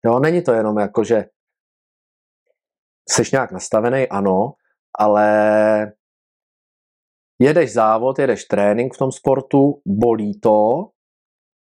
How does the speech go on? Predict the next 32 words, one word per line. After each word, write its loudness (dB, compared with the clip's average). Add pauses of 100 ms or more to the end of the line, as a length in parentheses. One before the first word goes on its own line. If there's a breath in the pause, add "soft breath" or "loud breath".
(240)
a -4
teď -2
je 4
jenom 2
ta 2
hlava, 0
tě -6
pustí -2
dál 2
nebo -2
nepustí, -2
a -2
pak -6
tam -4
jsou -4
ty -2
šampioni. -2 (200)
Když -4
tě -2
pustí 0
dál 2
a -6
akceptuješ 0
to, -2
dobrý. -4
A -6
to -8
samé -2
je -2
v -10
té -6
práci. -6